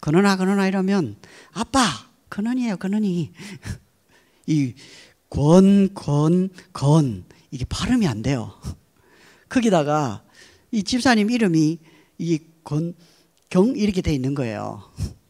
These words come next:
이 발음이 안 되는 거예요. 입이 안 열리는 거예요. 이 힘들어요. <laughs> 그래도 우리가 영어 발음이 잘 안 돼도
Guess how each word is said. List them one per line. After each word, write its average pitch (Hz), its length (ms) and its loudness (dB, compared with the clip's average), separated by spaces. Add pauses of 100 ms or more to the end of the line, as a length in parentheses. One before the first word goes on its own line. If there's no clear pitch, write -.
(300)
이 170 60 -8
발음이 285 420 2
안 143 120 0
되는 131 200 -2
거예요. 113 200 -8
입이 262 240 2
안 151 120 4
열리는 117 320 0
거예요. 101 300 -10 (1000)
이 151 100 -2
힘들어요. 151 680 0 (840)
<laughs> - 800 -20
그래도 185 440 2 (280)
우리가 127 280 -2 (600)
영어 139 220 2
발음이 151 320 0
잘 135 180 -4
안 107 160 -4
돼도 117 360 -4